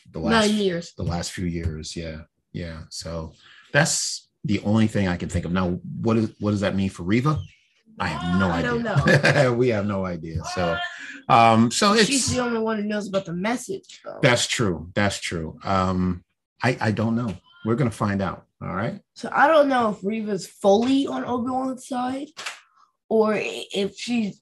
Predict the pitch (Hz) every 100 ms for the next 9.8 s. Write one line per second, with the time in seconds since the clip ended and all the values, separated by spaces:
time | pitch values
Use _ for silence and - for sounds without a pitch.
0 | - - 254 214 147 190 226 247 - 277
1 | 269 220 196 - 185 175 214 208 208 208
2 | 185 196 190 165 180 180 202 220 262 262
3 | - - 92 87 76 _ _ _ _ -
4 | 202 214 143 - 233 202 175 - _ _
5 | _ _ 92 - 85 73 - - - -
6 | _ _ 277 294 - 320 302 285 240 226
7 | 202 143 139 - 254 254 285 381 - 196
8 | 180 233 214 156 - _ _ - _ _
9 | _ _ 196 190 294 247 185 -